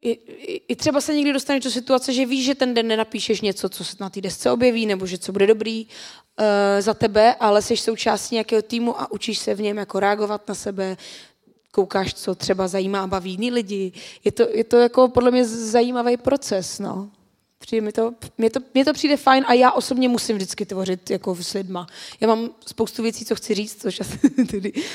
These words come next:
cítíte, že jako, eh, furt něco povídám, ale málo kdy se mi to <laughs> podaří uchopit a potřebuji kolem sebe ty lidi, co to jako mi pomůžou jako dotáhnout, jak hudebně, protože nejsem studovaná ani,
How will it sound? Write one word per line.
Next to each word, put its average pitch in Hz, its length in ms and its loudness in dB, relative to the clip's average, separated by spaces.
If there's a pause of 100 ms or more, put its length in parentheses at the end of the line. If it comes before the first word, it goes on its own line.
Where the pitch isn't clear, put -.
(160)
cítíte, 220 440 -8
že 208 120 0 (160)
jako, 214 320 0 (360)
eh, 220 520 0
furt 247 220 0
něco 247 200 2
povídám, 247 480 2 (120)
ale 240 320 6 (200)
málo 226 280 4
kdy 233 120 0
se 254 120 -2
mi 240 80 0
to 240 100 -4
<laughs> - 0 -
podaří 277 520 2
uchopit 277 680 0 (340)
a 226 40 -12
potřebuji 226 380 -4
kolem 226 280 0
sebe 226 220 -4
ty 226 80 -4
lidi, 220 240 -4
co - 220 -10
to 220 120 -4
jako 208 200 -4
mi 214 100 -6
pomůžou 214 640 0 (680)
jako - 180 -4
dotáhnout, 214 560 4
jak 196 120 4
hudebně, 220 640 -2
protože 190 380 -2 (160)
nejsem 208 480 0
studovaná 202 600 2
ani, 202 540 -2